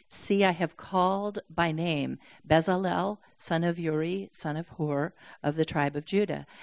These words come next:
and I have filled him with divine spirit and ability, intelligence and knowledge in every kind of craft."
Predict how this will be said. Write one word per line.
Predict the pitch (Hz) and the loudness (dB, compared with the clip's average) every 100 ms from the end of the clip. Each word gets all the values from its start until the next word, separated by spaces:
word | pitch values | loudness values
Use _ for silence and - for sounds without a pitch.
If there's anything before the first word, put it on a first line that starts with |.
| - | -10
and | 151 | -6
I | 160 | -4
have | 156 147 | -4 -4
filled | - 196 233 | 0 2 2
him | 220 196 | 2 2
with | 165 | 0
divine | - 147 165 180 196 | -2 -6 -4 -2 -4
spirit | - - 165 165 160 | -6 -4 -2 -2 -4
and | 156 | -8
ability, | 156 156 139 127 131 - - _ | -8 -8 -8 -10 -10 -14 -20 _
intelligence | 139 135 - 156 160 165 160 160 - | -6 -6 -6 -6 -4 -4 -6 -6 -10
and | 123 123 | -10 -10
knowledge | 135 - 139 127 123 | -10 -8 -8 -10 -10
in | 127 - | -12 -10
every | 139 156 156 | -8 -4 -6
kind | - 135 135 | -6 -8 -8
of | - | -12
craft." | - 127 117 120 - - | -16 -12 -12 -14 -20 -20